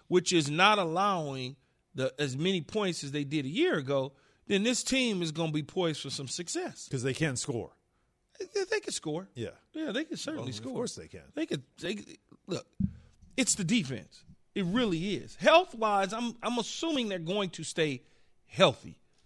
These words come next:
Speaker 1: You can't help, I mean, you can't, if a guy tears his knee open,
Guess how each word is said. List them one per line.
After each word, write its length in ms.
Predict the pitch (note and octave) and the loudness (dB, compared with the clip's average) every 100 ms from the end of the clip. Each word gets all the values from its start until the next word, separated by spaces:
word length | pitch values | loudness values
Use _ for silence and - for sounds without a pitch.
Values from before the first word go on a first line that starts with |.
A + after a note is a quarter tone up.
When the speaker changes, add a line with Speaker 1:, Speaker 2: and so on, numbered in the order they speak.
| _ - | _ -4
Speaker 1:
You 120 | F#3 | -4
can't 320 | - B3+ G3+ | 2 4 4
help, 280 | D#3 A#3 G#3+ | 4 4 4
I 40 | G3+ | 0
mean, 180 | G3 G#3 | -2 -2
you 80 | |
can't, 340 | A3+ C4 A#3 F3+ | -2 0 0 0
if 120 | F3 D#3+ | -4 -4
a 60 | |
guy 440 | E3 A3+ A#3 G#3+ F#3+ - _ - | 4 6 8 6 4 -10 _ 0
tears 340 | A#3+ G#3+ F#3+ | 6 6 6
his 180 | F3 D#3 | 2 0
knee 240 | A#3 C#4 | 2 4
open, 720 | F3+ D#3 - _ E3+ E3+ F3 | 4 2 -4 _ -2 -2 -2